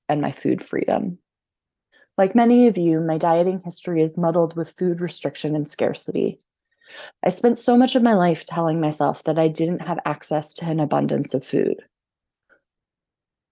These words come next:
When I started on my journey to re-find my food voice and leave diet culture behind for good,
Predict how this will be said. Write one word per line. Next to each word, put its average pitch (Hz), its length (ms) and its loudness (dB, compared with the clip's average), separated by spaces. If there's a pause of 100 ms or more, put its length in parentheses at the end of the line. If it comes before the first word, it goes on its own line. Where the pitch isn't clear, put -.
(160)
When 202 160 4
I 202 40 6
started 262 600 8
on 233 120 2
my 233 120 4
journey 165 600 0
to - 140 -4
re-find 175 720 0
my 147 140 0
food 160 320 -2
voice 156 580 0 (100)
and 165 200 -4
leave 175 260 2
diet 156 340 2
culture 151 260 -6
behind 147 440 -4
for - 180 -10
good, 151 400 2